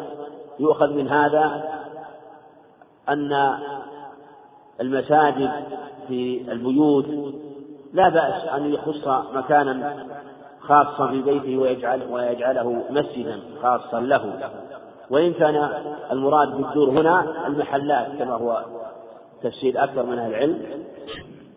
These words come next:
أنه المراد بالمحلات الأحياء والحارات. لكن لو أنه خصص مكانا لصلاته، لن-، لن-، يصلي فيه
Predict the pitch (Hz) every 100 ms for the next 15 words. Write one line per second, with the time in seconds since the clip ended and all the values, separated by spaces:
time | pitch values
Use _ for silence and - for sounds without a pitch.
0 | - - _ - 151 143 139 160 143 147
1 | 143 135 135 135 123 131 135 131 131 -
2 | - 117 120 131 127 123 127 127 110 120
3 | 120 135 - - - - - - - _
4 | - 135 160 160 185 165 175 165 170 160
5 | 143 - 151 143 - 131 143 147 135 120
6 | - - - - - - 131 143 135 139
7 | 139 135 127 120 - 127 117 110 120 117
8 | 123 127 98 76 80 80 95 107 139 131
9 | 123 120 135 127 - -